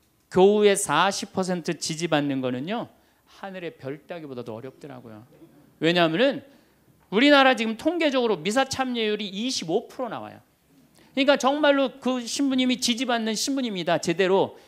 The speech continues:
사십 퍼센트 지지받는 신부님이다. 그러면은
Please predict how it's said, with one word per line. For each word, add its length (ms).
사십 460
퍼센트 380
지지받는 540
신부님이다. 800
그러면은 580